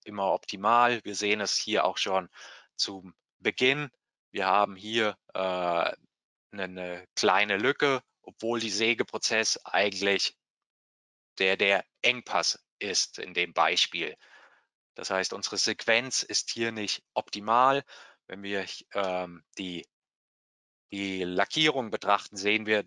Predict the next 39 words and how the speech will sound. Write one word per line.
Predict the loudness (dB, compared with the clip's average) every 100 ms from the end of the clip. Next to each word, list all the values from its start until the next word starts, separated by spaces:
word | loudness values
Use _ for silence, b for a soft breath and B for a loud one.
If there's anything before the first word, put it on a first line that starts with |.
| 0
dort | 2 2 0
wird | -4 -4 -16 0
A | 4 6 4 -2 _ _ _ _ 2
A, | 4 4 2 _ _ _
C, | -2 0 -2 -6
B. | -2 2 4 2 -2
Das | -4 -2
heißt, | -2 -2
für | -4
die | -8 -2
erste | 0 0 -2
Gruppe | -4 0 0 2 -2 -4 -8
wäre | -6
natürlich | -4 -4 -4
die | -4
bessere | -2 0 -2 -4
Sequenz | -6 -8 -2 -2 -2 -6 -2
ein, | 0 2 0 -6 _ _ -4
ähm, | -2 -2 -4 _ _
A, | 4 4 2
C, | -2 0 0 2
B. | 4 4 2 B B B _ _ _
Wir | -14
können | -2 2
jetzt | 2 2
aber | 2 2
nicht | 2 0
hingehen | -2 0 0 0
und | 0
sagen, | 2 4 4
ja, | 0 -2
wir | 0
machen | 0 0 -4 -8
immer | 0 2
die | 2
Sequenz | -4 -2 -2 -4 0
A, | 2 2
C, | 0 -4
B. | -2 0